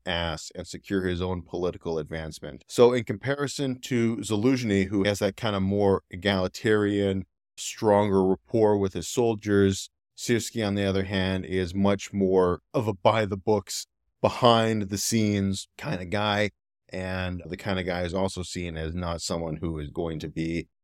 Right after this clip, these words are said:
a soldier soldier. The kind of guy who's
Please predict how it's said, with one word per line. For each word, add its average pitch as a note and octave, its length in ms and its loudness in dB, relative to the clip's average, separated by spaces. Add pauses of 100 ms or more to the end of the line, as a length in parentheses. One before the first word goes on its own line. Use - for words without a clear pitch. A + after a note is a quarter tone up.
a F2 80 0
soldier E2 400 -2
soldier. D2 420 -4 (720)
The - 60 -14
kind F#2+ 220 4
of F2+ 80 -2
guy F2 220 2
who's F2+ 320 -6